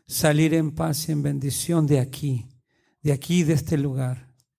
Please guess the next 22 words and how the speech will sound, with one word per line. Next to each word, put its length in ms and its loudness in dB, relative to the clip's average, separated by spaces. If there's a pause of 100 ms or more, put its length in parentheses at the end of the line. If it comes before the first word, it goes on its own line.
(440)
pero 200 4
nunca 540 2
de 140 0
tu 160 -10
presencia. 880 -8 (640)
Que 120 -6
tu 140 -2
presencia 600 2
nos 180 2
guíe, 380 2
nos 200 2
dirige 460 2
y 60 4
nos 260 2
lleve 640 0 (920)
hasta 320 -2
nuestro 440 0
hogar 400 -2 (340)
y 120 4
esté 280 2
con 220 4
nosotros 880 0